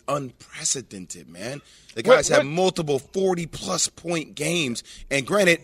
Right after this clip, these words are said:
Speaker 1: it's gonna take off some steam because they're not winning, because he doesn't have A D available, and the fit with Russ doesn't really work, and there's questions around that. But him individually, man,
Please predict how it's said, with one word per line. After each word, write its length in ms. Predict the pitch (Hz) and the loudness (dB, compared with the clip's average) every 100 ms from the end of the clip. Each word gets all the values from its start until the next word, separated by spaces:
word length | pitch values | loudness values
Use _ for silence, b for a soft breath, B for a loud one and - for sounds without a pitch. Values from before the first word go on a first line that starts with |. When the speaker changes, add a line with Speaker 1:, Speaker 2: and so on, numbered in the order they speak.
| - | -6
Speaker 1:
it's 140 | 147 | -4
gonna 180 | - 160 | 0 0
take 220 | 127 160 | 0 -2
off 140 | 156 139 | -2 -2
some 160 | 139 | -4
steam 500 | 120 - 175 139 123 B B | -6 -2 0 0 -4 B B
because 300 | - - 131 | -12 -6 -2
they're 140 | 123 135 | 0 0
not 260 | 127 - | -2 -4
winning, 380 | 92 135 160 190 | -6 -4 -4 -4
because 300 | 117 - 113 | -8 -8 -6
he 100 | 123 | -2
doesn't 240 | 123 110 110 | -2 -2 -4
have 260 | 117 113 B B B - | -4 -6 B B B -6
A 180 | 131 139 | -6 -4
D 180 | 143 | -2
available, 400 | 135 135 135 127 | -2 0 -2 -2
and 80 | 120 | -8
the 40 | 104 | -6
fit 180 | 143 | -8
with 160 | 110 87 | -8 -6
Russ 240 | 117 127 | -4 -4
doesn't 260 | - 120 120 | -4 -6 -6
really 180 | 117 110 | -6 -6
work, 340 | 95 135 - b b - | -2 -2 -2 b b -14
and 80 | |
there's 120 | 101 - | -10 -4
questions 380 | 143 - 123 | 0 0 -2
around 260 | 120 113 95 | -4 -4 -4
that. 300 | 110 147 - b b b | -4 -6 -8 b b b
But 140 | 139 - | -2 4
him 280 | 185 208 202 | 4 4 4
individually, 720 | 190 185 143 185 160 143 117 | 2 2 6 4 4 -2 -4
man, 400 | 104 107 107 113 | -4 -4 -4 -8